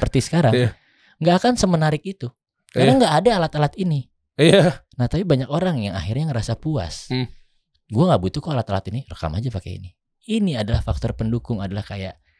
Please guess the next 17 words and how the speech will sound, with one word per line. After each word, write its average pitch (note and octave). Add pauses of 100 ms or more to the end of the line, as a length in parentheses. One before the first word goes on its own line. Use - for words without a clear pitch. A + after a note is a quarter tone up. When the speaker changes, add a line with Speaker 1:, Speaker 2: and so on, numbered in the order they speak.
(280)
Speaker 1:
lu B2
terus -
menginvesti-, G2+
menginvestasikan A2
diri F#2+
lu G2
jangka F#2
panjangnya F#2
seperti F#2
apa G#2
dan F2+
Speaker 2:
Upgrade A2+
Speaker 1:
lain-lainnya. G2+
Speaker 2:
hidup G2+
lu, A2
upgrade. G#2+
Speaker 1:
Ya, A2